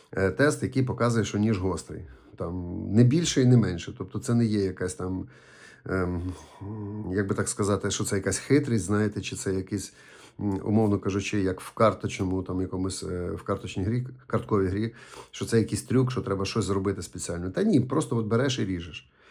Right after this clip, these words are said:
Може, не з першої спроби, може, не з першого дубля. От, але це можливо. Тому тепер ви краще розумієте, коли ви дивитесь на такі відео, там, мої, там, у Тіктоку чи десь там, не знаю, будь-де,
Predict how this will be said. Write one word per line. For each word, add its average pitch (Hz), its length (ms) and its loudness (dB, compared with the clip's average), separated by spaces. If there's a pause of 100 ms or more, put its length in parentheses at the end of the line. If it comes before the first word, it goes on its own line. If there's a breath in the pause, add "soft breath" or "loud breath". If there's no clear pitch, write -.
(260 soft breath)
Може, 117 220 6
не 110 80 6
з 104 60 0
першої 127 340 2
спроби, 95 360 -2
може, 101 220 0
не 104 80 4
з 98 40 0
першого 98 400 -2
дубля. 87 360 -6 (1160 loud breath)
От, 107 240 4
але 110 180 4
це 135 140 2
можливо. 120 400 6
Тому 123 220 6
тепер 135 260 4
ви 143 100 6
краще 127 340 4
розумієте, 110 500 6
коли 113 200 4
ви 117 100 6
дивитесь 107 380 4
на 104 80 2
такі 113 240 0
відео, 98 280 2
там, 92 160 -2
мої, 113 460 4
там, 101 540 0
у 98 160 -2
Тіктоку 104 440 -2
чи 92 140 -8
десь 107 300 0
там, 104 180 0
не 104 60 4
знаю, 98 280 2
будь-де, 90 440 -2